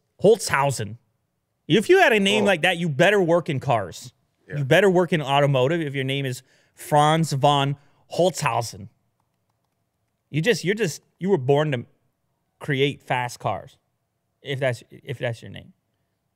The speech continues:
Speaker 1: Don't you agree, Will?
Speaker 2: It's a very solid name.
Speaker 1: I mean,
Speaker 2: Just very industrious.
Speaker 1: I mean,
Speaker 2: you know?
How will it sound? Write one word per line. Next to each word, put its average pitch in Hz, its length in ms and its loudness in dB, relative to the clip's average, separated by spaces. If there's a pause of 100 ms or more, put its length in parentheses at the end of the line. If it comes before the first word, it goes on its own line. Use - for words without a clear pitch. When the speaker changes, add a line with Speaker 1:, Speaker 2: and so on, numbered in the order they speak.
(320)
Speaker 1:
Don't 214 200 -2
you 285 80 -4
agree, 135 240 -6
Will? 101 160 -6
Speaker 2:
It's 92 120 -10
a 107 80 -2
very 101 320 -2
solid 85 680 -8 (180)
name. 76 400 -20 (220)
Speaker 1:
I 240 120 2
mean, 254 200 2 (100)
Speaker 2:
Just - 300 -20 (220)
very 117 260 -2
industrious. 92 640 -10
Speaker 1:
I 247 160 2
mean, 269 320 2 (520)
Speaker 2:
you 80 80 -16
know? 82 200 -14